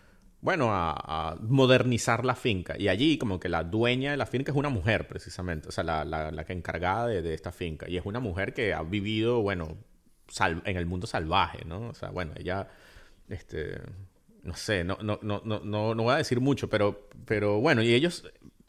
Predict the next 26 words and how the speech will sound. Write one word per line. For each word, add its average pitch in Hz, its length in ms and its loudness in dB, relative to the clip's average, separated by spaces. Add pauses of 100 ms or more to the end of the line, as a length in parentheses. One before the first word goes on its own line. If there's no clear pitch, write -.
(140)
se - 240 0
enamora, 147 1120 4
o 113 40 2
sea, 117 140 2
ella 120 140 2
se - 80 -6
enamora 113 280 2
de 127 380 4
él, 135 140 2
pero 110 140 4
hay 104 100 4
como 165 140 -2
esta 151 220 -2
pelea 117 380 4
de, 123 260 0
"Yo 101 140 2
no 107 100 -2
puedo 127 380 -2
admitir 107 540 -2
que - 80 -4
este 113 160 -4
tipo 110 400 -4
venga 113 300 0
a - 20 -6
civilizar 92 480 -2
aquí". 123 640 -2